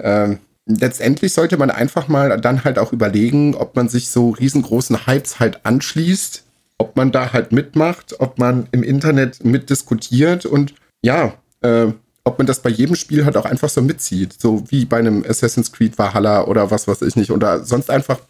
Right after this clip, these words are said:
boykottiert und sagt, "Nö, ihr kriegt meine Kohle nicht, bevor das Spiel erstmal nicht fertig ist." So, weil letztendlich releasen die Publisher beziehungsweise die Studios ja echt nur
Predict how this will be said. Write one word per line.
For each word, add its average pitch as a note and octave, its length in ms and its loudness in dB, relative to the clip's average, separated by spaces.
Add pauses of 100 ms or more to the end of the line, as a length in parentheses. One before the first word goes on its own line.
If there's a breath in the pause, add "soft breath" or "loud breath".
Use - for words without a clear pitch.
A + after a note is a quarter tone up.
boykottiert D#3+ 480 0
und C3+ 80 -2
sagt, B2+ 180 -4
"Nö, E3 220 2 (400 soft breath)
ihr A2 80 0
kriegt - 260 -6
meine A#2+ 180 0
Kohle A#2 280 2
nicht, C3+ 220 0
bevor C#3+ 200 -4
das D3 140 0
Spiel D#3 240 -2
erstmal D3+ 300 0
nicht D#3+ 120 -4
fertig F3 260 -2
ist." - 300 -8 (480)
So, A#2+ 240 0
weil C3+ 220 0
letztendlich D#3+ 640 -2 (540)
releasen C3 580 0
die C3+ 400 2 (420)
Publisher D3+ 760 0 (300)
beziehungsweise C3 480 0
die A#2 120 -2
Studios C#3+ 640 -2
ja A#2 140 2 (100)
echt - 260 -6
nur C#3 320 2